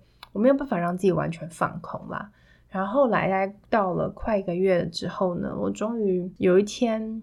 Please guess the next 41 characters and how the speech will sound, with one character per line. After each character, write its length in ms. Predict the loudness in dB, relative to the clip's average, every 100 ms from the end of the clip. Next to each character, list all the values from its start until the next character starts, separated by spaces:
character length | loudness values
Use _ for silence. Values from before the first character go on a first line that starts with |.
| -4
我 100 | -2
在 160 | 2
我 100 | 2
住 200 | 2 0
的 80 | 0
地 200 | 2 -2
方， 320 | -2 -4 -4 -6
然 120 | -8
后 160 | -6 -8
突 200 | -4 -2
然 160 | -2
之 40 | -2
间 220 | -4 -4
觉 120 | -4
得 280 | -4 -4 -6
非 140 | 0 2
常 140 | 2
非 140 | 0 0
常 140 | 0
的 80 | -4
难 220 | -6 -6 -10
过， 260 | -6 -4 -4
然 120 | -2
后 100 | 0
涌 220 | 0 -2
上 240 | -4 -6 -6
非 100 | -4
常 140 | -4 -4
非 100 | -6
常 140 | -6
多 160 | -4 -4
的 40 |
情 260 | -4 -8 -10 -10
绪。 380 | -8 -8 -10 -14 _ _ _ _ _ -8
然 140 | -4
后 140 | -4 -4
这 80 | -2
个 40 | -2
情 320 | -2 -6 -6
绪 240 | -4 -4
是 400 | -4 -2 0 -2